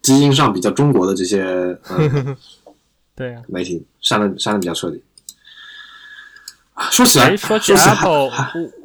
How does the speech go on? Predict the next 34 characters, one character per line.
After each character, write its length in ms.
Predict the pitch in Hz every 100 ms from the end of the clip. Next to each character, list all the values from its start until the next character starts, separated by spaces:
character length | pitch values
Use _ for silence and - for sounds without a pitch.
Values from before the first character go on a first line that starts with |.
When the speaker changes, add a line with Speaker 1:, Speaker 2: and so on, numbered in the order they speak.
| _ -
Speaker 2:
我， 200 | 147 151
我， 60 |
我 180 | 170 196
想 220 | 208 139
说 340 | - - 165 156
一 60 |
个， 140 | 139 131
就 160 | 190
是 60 | 110
Speaker 1:
嗯， 80 | 156
Speaker 2:
Apple 380 | 196 - 117
Speaker 1:
嗯。 40 | 196
Speaker 2:
之 100 | 196
前 380 | 139 127 151 165 _ _ _ _
它 140 | - 190
的 300 | 185 156 151
Movies 580 | 180 214 190 143 -
和 480 | - 143 143 165 170 _ -
iBooks 580 | 175 190 233 143 -
不 140 | 131 127
是 180 | 143 131
都 360 | 147 147 143
被 600 | 139 143 131 120 110 107 98 117
删 480 | - - - 143 143
掉 200 | 147 120
了 60 |
吗？ 200 | 110 107
就 140 | - 143
中 160 | 170
国 140 | 160 151
商 180 | 160 131
店 180 | 120 123
没 280 | 117 104 123
了， 200 | 147